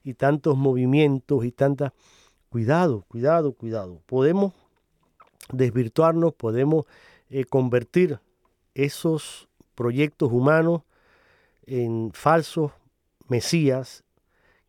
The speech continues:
que en realidad no nos van a llevar a la salvación. La iglesia está para anunciar la redención y la salvación. Todo lo demás es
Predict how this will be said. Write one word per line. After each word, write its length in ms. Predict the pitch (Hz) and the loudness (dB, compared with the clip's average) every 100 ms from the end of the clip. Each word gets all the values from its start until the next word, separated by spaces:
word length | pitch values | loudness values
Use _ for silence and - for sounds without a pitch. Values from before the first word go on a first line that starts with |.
| _ | _
que 280 | - 123 123 | -2 -2 -2
en 160 | 131 107 | -6 -2
realidad 520 | 127 123 123 170 190 - _ _ _ _ | 0 0 2 2 0 -6 _ _ _ _
no 380 | 131 120 131 180 | -4 2 4 4
nos 160 | 180 113 | 2 2
van 300 | 147 151 147 _ _ _ _ | 2 2 -2 _ _ _ _
a 100 | 123 | -6
llevar 540 | 104 110 120 131 131 _ _ _ _ _ _ - | -4 0 0 0 -2 _ _ _ _ _ _ -6
a 100 | 117 | -4
la 120 | 98 | -4
salvación. 640 | - 104 95 - 110 95 - - - | -6 -6 -6 -8 -8 -8 -14 -20 -12
La 140 | 151 165 | -2 0
iglesia 420 | 151 233 226 175 | 2 0 0 -4
está 400 | - 185 190 156 _ | -2 0 0 0 _
para 260 | 147 139 | 0 0
anunciar 880 | 139 - 131 123 113 - 165 170 170 - _ _ _ _ _ _ _ | -2 -6 -6 -4 -4 -2 2 2 0 -10 _ _ _ _ _ _ _
la 180 | 127 | -2
redención 680 | 123 123 113 104 156 160 165 - | 0 2 0 0 2 2 0 -4
y 120 | 127 | -4
la 120 | 117 | -4
salvación. 640 | - 110 98 90 117 104 - - - _ _ _ | -2 -4 -4 -8 -6 -6 -8 -20 -20 _ _ _
Todo 260 | 147 202 | 2 4
lo 100 | 226 | 4
demás 560 | 220 214 226 214 - - _ _ _ _ | 2 4 2 2 -4 -20 _ _ _ _
es 520 | 143 160 - - - | 0 0 -4 -18 -20